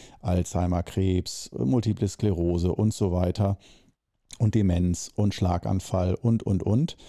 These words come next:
äh, und Herz- und Gefäßkrankheiten, was alles mit, äh, diesen stillen Entzündungen zusammenhängt. Und, äh, diese, in dieser Woche kannst du sozusagen, äh, deinen stillen Entzündungen, äh, und auch normalen entzündlichen Krankheiten so ein bisschen den Garaus machen. Und das hat bei mir bislang auch jedes Mal super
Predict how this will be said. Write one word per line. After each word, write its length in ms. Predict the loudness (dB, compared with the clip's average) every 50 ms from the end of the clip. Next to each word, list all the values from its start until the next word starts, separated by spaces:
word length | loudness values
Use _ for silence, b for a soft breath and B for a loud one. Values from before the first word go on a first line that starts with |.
| B B B B B -2
äh, 80 | 0
und 280 | 0 2 0 -2 0 0
Herz- 340 | 0 2 2 0 -2 -6 -4
und 200 | -2 -2 -2 -2
Gefäßkrankheiten, 1120 | -4 -2 0 0 0 0 -2 -2 -2 -2 -2 0 0 0 0 0 0 0 0 0 0 0
was 160 | -2 -4 -4
alles 340 | -4 -2 0 0 0 0 0
mit, 240 | 0 0 -2 -4 -8 -12 -8 -6 -2 0
äh, 180 | 2 2 2
diesen 280 | 0 0 0 0 -2 -2
stillen 340 | -2 -2 0 2 2 2 2
Entzündungen 420 | 0 -2 -2 -2 0 0 0 0
zusammenhängt. 640 | 0 0 0 0 0 0 2 2 2 0 0 -2
Und, 320 | -2 0 0 0 0 0 -2 -2
äh, 120 | 0 0
diese, 440 | 0 0 -2 0 2 2 2 2 2
in 180 | 2 2 0 0
dieser 240 | 0 2 0 0 0
Woche 220 | -2 -4 -4 -6
kannst 280 | -2 -2 -2 -2 0 -2
du 40 | -2
sozusagen, 680 | -2 -2 -2 -2 -2 0 2 2 2 4 2 2 2 B B B B B B B B B
äh, 340 | 0 2 2 4 2 2 2
deinen 640 | 2 2 4 4 2 4 4 4 4 4 4 2 0
stillen 520 | -2 -6 -2 0 2 2 4 2 2 2
Entzündungen, 880 | 2 2 0 0 0 0 0 2 4 2 4 2 2 2 0 -2 -4 _ -2
äh, 180 | 0 2 2 2
und 320 | 2 2 0 0 0 0
auch 200 | -2 -2 0 0
normalen 460 | 2 2 4 4 4 4 2 2 2
entzündlichen 560 | 2 0 0 0 -2 0 0 -2 -4 -6 -4
Krankheiten 460 | -2 0 0 0 0 0 0 0 2 2
so 80 | 2
ein 100 | 2 2
bisschen 240 | 0 -2 -2 0 0
den 160 | 2 2 2
Garaus 460 | 2 2 2 2 0 0 -2 -2 -2
machen. 260 | -2 -2 -2 -2 -2 -2
Und 100 | 0 -2
das 140 | -2 -2
hat 160 | -2 -6 -4 -2
bei 140 | 0 2
mir 220 | 2 2 2 2 0
bislang 280 | 0 -2 0 0 0
auch 120 | 0 0 -2
jedes 280 | -2 0 -2 -2 -2
Mal 160 | -2 -2 0 0
super 380 | -2 -2 -2 -2 -2 -2 -2